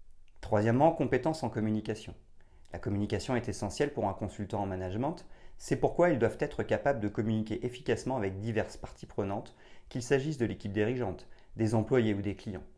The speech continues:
En effet, la capacité de présenter des idées de manière claire et convaincante est cruciale pour gagner en confiance et la coopération. Quatrièmement, compétences en gestion du temps.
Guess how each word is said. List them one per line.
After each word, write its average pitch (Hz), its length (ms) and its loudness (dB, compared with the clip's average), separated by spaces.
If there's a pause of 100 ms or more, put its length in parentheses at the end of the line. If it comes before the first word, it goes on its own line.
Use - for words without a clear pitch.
(420)
En 101 80 0
effet, 104 260 2
la 127 100 4
capacité 135 520 0
de 220 100 0
présenter 110 540 0
des 90 240 -4
idées 107 180 0
de 95 60 -2
manière 95 460 -4
claire 127 320 0
et 92 40 0
convaincante 107 540 -2
est 107 80 0
cruciale 92 540 -2
pour 95 160 -2
gagner 101 240 2
en 95 100 0
confiance 104 540 -6
et - 200 -6 (120)
la 92 80 -8
coopération. 85 600 -8 (1700)
Quatrièmement, 123 440 4
compétences 131 540 0
en 104 80 -2
gestion 104 320 -6
du 92 120 -8
temps. - 200 -16